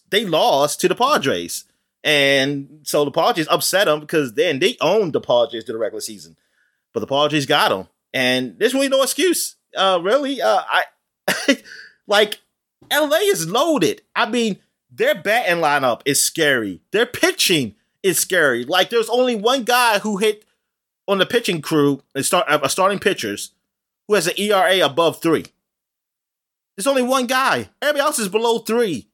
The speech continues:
I mean, it's ridiculous. And I mean, hey, the pitching actually did good for the, um, Dodgers. Uh, it's just that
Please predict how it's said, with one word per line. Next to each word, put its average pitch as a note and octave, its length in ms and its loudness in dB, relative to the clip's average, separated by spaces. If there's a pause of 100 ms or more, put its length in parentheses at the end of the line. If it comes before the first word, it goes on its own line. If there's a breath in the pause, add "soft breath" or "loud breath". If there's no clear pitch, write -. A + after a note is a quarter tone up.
(160)
I A#3+ 100 0
mean, C4 180 0
it's A3+ 100 -2
ridiculous. A3+ 640 -2 (360)
And C4 100 2
I C4 40 2
mean, C4+ 220 0 (100)
hey, C#4 380 -2
the - 60 0
pitching A4 380 0
actually B3 320 0
did F#3 220 0
good F#3 300 0 (460)
for E3+ 120 0
the, D3 220 2
um, B2+ 200 4
Dodgers. G2+ 500 0 (600)
Uh, D3+ 300 2
it's C#3 120 2
just F#3 140 2
that F#3 280 -2